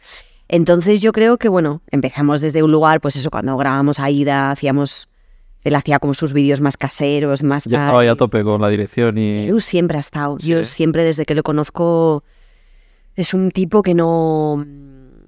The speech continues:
Speaker 1: Es una mente inquieta.
Speaker 2: Sí, ¿eh?
Speaker 1: O sea, es como si yo tenía esa necesidad de expresar y de esa necesidad de contar. O sea, Edu creo que es como multiplicado por mil.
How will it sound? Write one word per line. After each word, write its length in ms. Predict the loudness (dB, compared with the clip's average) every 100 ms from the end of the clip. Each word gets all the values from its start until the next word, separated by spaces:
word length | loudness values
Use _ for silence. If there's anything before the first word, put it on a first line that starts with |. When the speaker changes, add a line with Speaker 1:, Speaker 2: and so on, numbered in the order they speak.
| -10
Speaker 1:
Es 140 | -4
una 100 | 0
mente 240 | 2 2 2
inquieta. 640 | 0 -2 0 0 -2 -12 -12
Speaker 2:
Sí, 200 | -8 -6
¿eh? 60 |
Speaker 1:
O 40 | -6
sea, 220 | -6 -6
es 120 | -6
como 240 | -4 -2 -2
si 180 | -2
yo 140 | 0 2
tenía 240 | 2 2
esa 120 | 0
necesidad 520 | -2 -2 -4 -2 -2 -2
de 60 |
expresar 760 | -4 -4 -4 -4 -4 -2 -2 0
y 120 | 0
de 60 |
esa 140 | 0 -2
necesidad 460 | -4 -4 -4 -2
de 120 | -2 0
contar. 640 | -2 -2 0 0 0 -4 _ _ _ _ _ -20 _ -20 -20 -18 -6
O 80 | -4
sea, 400 | -2 -2 -2 -2
Edu 220 | 0 -2
creo 180 | 0 0
que 80 | -2
es 100 | -2
como 180 | -2 0
multiplicado 520 | 0 0 -2 -4 -2
por 180 | -2 -2
mil. 560 | -2 0 0 -2 -6